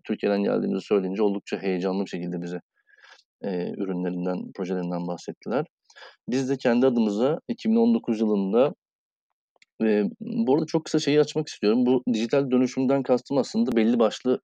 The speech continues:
metrikler var. Özellikle bu müşteri tekilleştirme konusu perakende tarafında çok önemli. Mağazadan alışveriş yapan müşteriler, e-ticaretten alışveriş yapan müşteriler, işte mobil uygulamalardan,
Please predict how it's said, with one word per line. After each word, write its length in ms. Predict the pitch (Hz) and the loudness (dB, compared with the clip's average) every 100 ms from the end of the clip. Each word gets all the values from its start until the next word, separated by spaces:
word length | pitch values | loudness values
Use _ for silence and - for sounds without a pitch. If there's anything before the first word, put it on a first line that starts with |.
| - | -2
metrikler 420 | 110 - 104 120 | -4 -4 -2 0
var. 280 | 104 98 - | 2 2 0
Özellikle 420 | 107 113 - 117 | 2 0 0 -2
bu 100 | 110 | 0
müşteri 320 | 113 - 120 | -2 0 0
tekilleştirme 640 | 117 113 113 117 - 117 | 0 0 0 0 0 -2
konusu 460 | 113 107 98 110 131 - - - - - - | 0 -2 0 0 -2 -4 -20 -18 -16 -12 0
perakende 560 | 113 110 113 113 110 - - - | 2 2 2 4 4 2 -10 -4
tarafında 360 | 110 101 117 | 2 2 2
çok 220 | 117 131 120 | 0 0 0
önemli. 380 | 95 90 113 127 - | 0 0 -2 -4 -4
Mağazadan 440 | 98 104 107 113 | 0 2 4 4
alışveriş 320 | 110 101 101 | 2 0 -4
yapan 200 | 104 104 | -4 -4
müşteriler, 300 | 98 - 104 | -4 -2 -2
e-ticaretten 500 | 95 110 - 107 - | 2 0 2 0 0
alışveriş 340 | 104 - 101 - | -4 -4 -6 -4
yapan 220 | 95 98 | -2 -2
müşteriler, 520 | 95 - 95 95 101 - | -2 -4 -4 0 -2 -4
işte 300 | - 98 98 | -6 -2 -2
mobil 280 | 104 110 107 | 2 2 4
uygulamalardan, 600 | 107 104 101 98 104 101 | 2 4 4 2 2 0